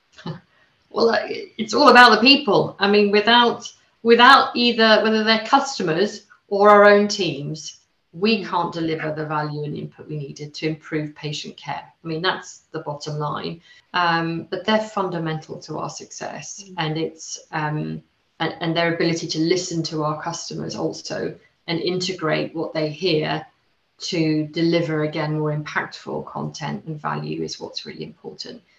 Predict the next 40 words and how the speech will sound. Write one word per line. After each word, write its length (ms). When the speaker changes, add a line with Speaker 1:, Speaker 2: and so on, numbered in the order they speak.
Speaker 1:
Um, 400
so 300
I 180
would 120
be 120
a 40
bit 160
cheeky 360
and 100
say 140
it's 180
all 220
about 240
the 60
people, 600
and 100
it's 160
also 400
about 220
the 40
content 640
too 280
that 120
we 120
therefore, 400
they 120
create. 640
Speaker 2:
Thank 300
you, 80
Sophie. 320
So 160
we 120
heard 260
it 100
from 180
Sophie. 600
It's 200
all 220
about 300
people. 460